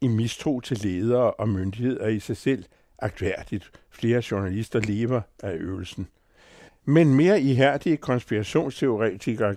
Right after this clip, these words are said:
glemmer midt i grublerierne at reservere en sjat af kritikken indad til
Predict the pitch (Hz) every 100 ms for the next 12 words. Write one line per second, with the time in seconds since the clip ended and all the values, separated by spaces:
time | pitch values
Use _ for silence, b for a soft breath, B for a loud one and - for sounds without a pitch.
0 | - 110 135 170 160 123 156 165 - 123
1 | 113 107 113 147 139 139 127 139 120 117
2 | 120 - 104 156 156 143 113 - 120 135
3 | 156 139 107 101 - 131 147 143 143 156
4 | 135 120 - 117